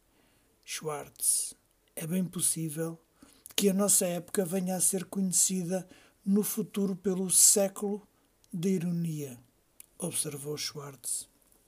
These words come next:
Ora, o que acontecerá ao personagem ouvinte de Schwartz e às mulheres deste?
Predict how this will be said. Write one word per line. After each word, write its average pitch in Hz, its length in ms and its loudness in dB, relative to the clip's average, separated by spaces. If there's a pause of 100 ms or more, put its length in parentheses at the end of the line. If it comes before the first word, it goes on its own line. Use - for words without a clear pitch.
(680)
Ora, 233 340 2
o 269 140 4
que 294 240 6
acontecerá 269 800 6
ao 240 120 4
personagem 214 880 4
ouvinte 190 560 2
de 185 40 -2
Schwartz 175 840 0
e 208 160 6
às 196 200 8
mulheres 208 420 4
deste? 208 500 2